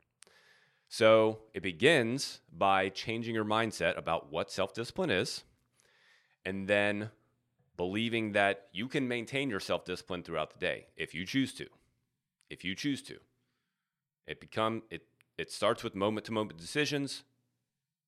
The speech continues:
It's not just the big things. It's actually usually the small things, not usually. It's actually the small things that add up over time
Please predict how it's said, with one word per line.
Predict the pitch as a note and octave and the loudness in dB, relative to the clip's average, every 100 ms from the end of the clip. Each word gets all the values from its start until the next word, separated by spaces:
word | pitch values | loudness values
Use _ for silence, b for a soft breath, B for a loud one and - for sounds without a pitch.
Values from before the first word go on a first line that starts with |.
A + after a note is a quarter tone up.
| _ _ _ _ _ _ - | _ _ _ _ _ _ -14
It's | F2 | -10
not | F#2 G#2+ G2+ | -2 0 0
just | A2 A2+ | 0 -2
the | G2 | 0
big | G#2+ C#3+ - | 2 2 2
things. | B2+ B2+ B2+ A#2 | 0 0 -2 -6
It's | D2 - - | -12 -8 -2
actually | E2 G#2+ - G2+ G2+ | 0 0 -4 -2 -2
usually | F#2+ G#2 A2 G2+ G2 F#2+ - _ | -2 -2 -2 -2 -2 -2 -6 _
the | D2+ | -10
small | - A2+ A#2 A2+ | -8 0 0 2
things, | A#2 G#2+ G2+ | 0 -2 -4
not | C#2+ D#2+ | -10 -10
usually. | F#2 E2+ F#2+ - | -10 -4 -4 -4
It's | - - | -10 -10
actually | B2 G#2 | -8 -6
the | F2 | -6
small | E2+ G2 G2 | -6 -2 0
things | G2 G2+ F#2+ | 0 -2 -2
that | E2+ | -4
add | D#2+ E2 | -2 -4
up | D#2 F2 | -4 -6
over | C#2+ | -8
time | C#2+ F#2 G2+ F#3 | -6 -4 -2 -4